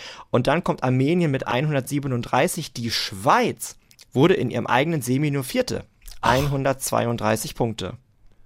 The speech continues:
Speaker 2: Ja, interessant. Ja, aber, äh, oh, ja, sehr interessant. Uh, uh, gut. <laughs>
Speaker 1: Ist sehr interessant und hat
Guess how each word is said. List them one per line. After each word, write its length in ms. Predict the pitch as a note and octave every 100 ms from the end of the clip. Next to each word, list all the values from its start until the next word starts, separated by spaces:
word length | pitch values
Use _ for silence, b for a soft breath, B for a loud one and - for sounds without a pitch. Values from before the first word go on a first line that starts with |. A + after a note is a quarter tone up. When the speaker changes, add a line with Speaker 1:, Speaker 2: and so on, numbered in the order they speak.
| _ -
Speaker 2:
Ja, 240 | C#3+ C3
interessant. 480 | F#2+ - - C#3 G2
Ja, 200 | F3 F#3+
aber, 180 | B2+ F#2
äh, 100 | A2 -
oh, 400 | - G#2+ C3+ -
ja, 160 | - -
sehr 200 | C3+ F3+
interessant. 640 | F#3+ F2 - D2 E2 -
Uh, 40 | D3+
uh, 320 | B2 E2 D2 - -
gut. 140 | A#2+ - -
<laughs> 180 | - A#2+
Speaker 1:
Ist 160 | B2 -
sehr 180 | C3 D#3
interessant 640 | - C3+ - B2 F#3 - b b -
und 300 | A#2+ B2+ -
hat 400 | D3+ G3 -